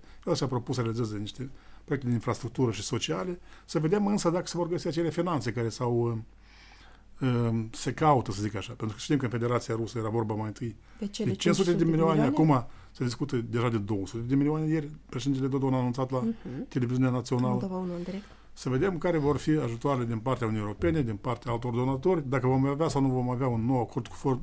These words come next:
Speaker 1: Fondul Monetar Internațional. Aceste lucruri sunt foarte importante în ecuația celor ce se vor întâmpla în viitoare câteva luni de zile.
Speaker 2: Da, uh, domnul Cibotaru, dumneavoastră spuneați că anul două mii douăzeci,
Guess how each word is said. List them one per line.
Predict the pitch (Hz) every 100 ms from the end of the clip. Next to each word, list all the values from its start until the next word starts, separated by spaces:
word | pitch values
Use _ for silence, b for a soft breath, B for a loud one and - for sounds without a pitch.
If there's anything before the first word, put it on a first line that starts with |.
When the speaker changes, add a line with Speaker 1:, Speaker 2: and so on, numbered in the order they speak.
| 135
Speaker 1:
Fondul | 143 123
Monetar | 110 110 123
Internațional. | 107 113 107 101 127 175 196 B B B
Aceste | - 147 170
lucruri | 165 160
sunt | 156 151
foarte | - 147 135
importante | 120 127 127 170 165 151
în | 139
ecuația | 139 135 143 139 - 131 131 b b
celor | - 143
ce |
se | -
vor | 135
întâmpla | 120 113 113 135 127
în | 120
viitoare | 117 120 120
câteva | 107 113
luni | 107 104
de |
zile. | 104 90 - - B B B
Speaker 2:
Da, | 208 196 -
uh, | 208 220 220 214 -
domnul | - 294
Cibotaru, | 285 262 233 247
dumneavoastră | 240 226 226 233 -
spuneați | 208 202 202 202 -
că | - 196 190 -
anul | 208 208 196 190 185
două | 196 190
mii | 185 190 185 180
douăzeci, | 190 180 175 190 180 -